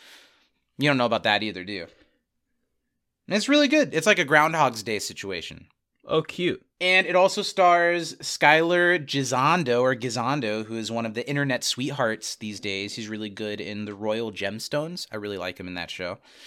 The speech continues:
Speaker 2: Are you, do you mean Sykes, young Sean Spencer?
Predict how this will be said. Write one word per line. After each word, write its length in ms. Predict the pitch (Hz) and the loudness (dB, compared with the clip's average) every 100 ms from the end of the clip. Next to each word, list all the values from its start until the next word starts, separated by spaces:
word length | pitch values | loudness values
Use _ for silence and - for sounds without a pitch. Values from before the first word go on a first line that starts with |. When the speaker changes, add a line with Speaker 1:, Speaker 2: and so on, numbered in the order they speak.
| - - | -20 0
Speaker 2:
Are 120 | 139 151 | 4 6
you, 420 | 160 202 220 190 | 6 4 2 0
do 160 | 156 | 0
you 140 | 180 226 | 2 4
mean 320 | 240 233 190 | 4 4 2
Sykes, 720 | - - 165 185 - - - | 0 4 6 6 2 -8 -8
young 380 | 135 143 165 185 | -2 2 2 2
Sean 360 | 185 185 175 170 | 4 4 4 0
Spencer? 640 | - 151 175 - 220 262 | 0 0 2 6 8 8